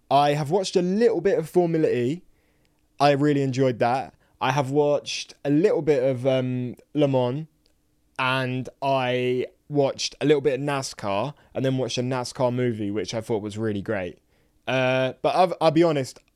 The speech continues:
other than W Series, I don't really watch the others. I don't know where they're, when or, like, where they're on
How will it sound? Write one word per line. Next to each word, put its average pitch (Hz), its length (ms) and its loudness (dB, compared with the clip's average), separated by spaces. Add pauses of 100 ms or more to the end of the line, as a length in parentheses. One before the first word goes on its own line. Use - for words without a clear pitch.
other 175 200 6
than 170 140 0
W 151 260 2
Series, 123 340 0
I 131 40 0
don't 135 280 0
really 135 260 2
watch 135 540 0
the 139 160 0
others. 123 420 -2 (360)
I 135 80 -2
don't 160 160 4
know 160 100 2
where 123 180 -2
they're, 120 100 -2
when 120 220 2
or, 117 140 -4 (320)
like, 107 180 -4
where 123 160 0
they're 113 180 2
on 110 320 -6